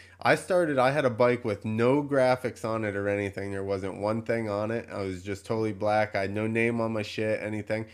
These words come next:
And I just started following him around and jumping shit behind him for, like, a couple of minutes. And he finally stopped, and I rolled up to him, and he, he realized who it was, so he started laughing 'cause he was like, he even said, he goes, "I had no idea who that <laughs> wa-,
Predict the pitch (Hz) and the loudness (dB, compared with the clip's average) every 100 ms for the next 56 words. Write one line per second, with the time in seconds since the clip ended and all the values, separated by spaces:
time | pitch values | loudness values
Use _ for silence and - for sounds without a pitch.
0 | - - - 113 120 131 143 - 147 127 | -20 -18 -2 2 4 2 -2 -2 0 2
1 | 110 - 117 117 139 139 135 131 123 117 | 0 0 4 6 4 2 0 0 0 0
2 | 104 110 113 101 95 95 92 104 104 123 | 2 2 2 0 -4 -6 -2 -2 0 -4
3 | 120 - 135 117 117 98 107 113 127 135 | -4 -2 -2 0 -2 0 -2 0 0 -2
4 | 135 _ - - _ 123 117 113 110 110 | -8 _ -20 -20 _ 4 6 4 2 0
5 | - 117 120 113 107 113 135 135 _ - | 0 0 0 0 0 -2 -2 -6 _ -20
6 | - - 120 113 131 139 143 185 170 - | -20 -8 -4 -2 -4 -2 0 2 0 -2
7 | - 147 139 117 110 110 123 127 120 131 | -2 0 0 -2 -2 2 4 4 4 2
8 | 135 - 123 113 113 113 101 - 107 117 | 0 -4 -2 0 -2 -2 -4 -14 -6 -4
9 | 113 151 156 135 - 139 120 104 113 101 | 0 2 4 2 2 0 0 0 2 2
10 | 98 - 107 104 113 107 101 104 110 107 | 0 -4 -6 -4 -4 -4 -2 0 2 2
11 | 98 92 101 101 98 92 - - 147 165 | -2 -8 -6 -4 -2 -4 -8 -6 -2 0
12 | 143 156 131 104 110 156 127 131 131 131 | 2 2 2 2 2 2 4 4 4 4
13 | 127 120 123 117 113 107 165 156 | 2 0 0 2 2 2 2 2